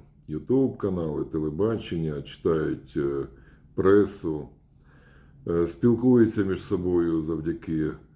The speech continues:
е, телефонному зв'язку і іншому. І ще є країни, їх більше як двісті чотири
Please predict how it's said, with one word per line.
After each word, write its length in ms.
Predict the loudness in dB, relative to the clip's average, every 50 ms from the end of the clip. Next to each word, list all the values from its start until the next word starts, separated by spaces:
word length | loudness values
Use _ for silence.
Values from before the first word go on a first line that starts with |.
| _ _ _ -20 -20 -20 _ _ -8
е, 140 | -8 -8 -6 -2
телефонному 760 | 0 0 2 0 0 2 2 2 4 4 2 0 0 0 -2 -2
зв'язку 680 | 0 0 0 0 0 -2 -8 -8 -6 -2 -2 0 0
і 140 | 0 0 -2
іншому. 560 | -2 -6 -8 -10 -10 -8 -8 -10 -10 -12 -14 -18 -20 -20 -20 -20 -20 -20 -20 -20 -20 -20 -20 -20 -20 -20 -18 -6
І 920 | -2 0 0 2 2 2 4 4 4 4 4 4 4 4 4 6 6 4 4 2 0
ще 380 | -2 -6 -4 4 8 8 8
є 440 | 8 8 6 4 4 4 4 4 2 0 -6 -14 -20 _ _ _ _ _ _ _ _ _ _ _ _ _ _ _
країни, 720 | -8 -2 2 4 4 4 4 2 -2 -4 -6 -6 -8 -8 -6
їх 380 | -4 -2 -2 -4 -4 -8 -14 -16 -8
більше 420 | -2 0 0 0 0 -2 2 4 4
як 220 | 4 4 2 0
двісті 560 | -4 -4 -4 -4 -4 -4 -6 -8 -10 -12 -12
чотири 800 | -10 -4 -2 -2 -2 -2 -4 -8 -8 -6 -6 -6 -6 -8 -10 -12